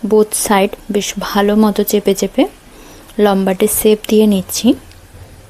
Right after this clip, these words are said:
যাতে একটি করে ভিন্ন শেপে এটাকে তৈরি করে নেওয়া যায়। আর দেখুন বেশ ভালো মতো সাইজ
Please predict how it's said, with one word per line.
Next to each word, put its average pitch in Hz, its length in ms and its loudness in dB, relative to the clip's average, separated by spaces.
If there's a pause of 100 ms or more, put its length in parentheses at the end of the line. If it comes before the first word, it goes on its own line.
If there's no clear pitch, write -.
(1120)
যাতে 240 240 2 (160)
একটি - 200 -2
করে 214 220 2 (240)
ভিন্ন 214 260 6 (200)
শেপে 214 300 2 (320)
এটাকে 190 260 0 (120)
তৈরি 190 300 2
করে 185 220 2
নেওয়া 190 260 2
যায়। 190 160 -2 (460)
আর 247 80 2 (120)
দেখুন 254 240 2 (280)
বেশ 220 140 2 (160)
ভালো 208 180 2 (100)
মতো 208 200 0 (1200)
সাইজ 202 220 0